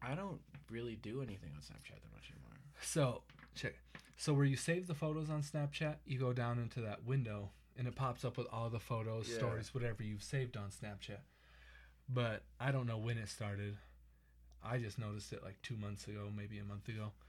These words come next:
Speaker 2: But it has, like, a memory section at the very top of that now.
Speaker 1: Yeah.
Speaker 2: You didn't even have to save it. If you posted it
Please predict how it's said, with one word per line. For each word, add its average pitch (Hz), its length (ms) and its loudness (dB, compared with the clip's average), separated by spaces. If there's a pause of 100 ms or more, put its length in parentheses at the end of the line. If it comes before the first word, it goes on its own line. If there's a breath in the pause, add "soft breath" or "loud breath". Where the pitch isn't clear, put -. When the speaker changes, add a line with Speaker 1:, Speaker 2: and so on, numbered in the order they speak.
(480 soft breath)
Speaker 2:
But 127 140 4
it 110 60 2
has, 117 440 4
like, 117 180 -2
a 113 60 0
memory 120 560 4
section 110 600 -2
at 110 120 -6
the 117 80 0
very 113 260 0
top 113 300 -2
of 156 80 -2
that 160 180 0
now. 170 240 0 (180)
Speaker 1:
Yeah. 113 200 -4
Speaker 2:
You 180 180 8
didn't 240 220 4
even 147 160 6
have 147 260 4
to 120 100 -2
save 139 280 4
it. 110 120 -2
If 104 160 -2
you 190 120 2
posted 156 520 -2
it 165 160 -4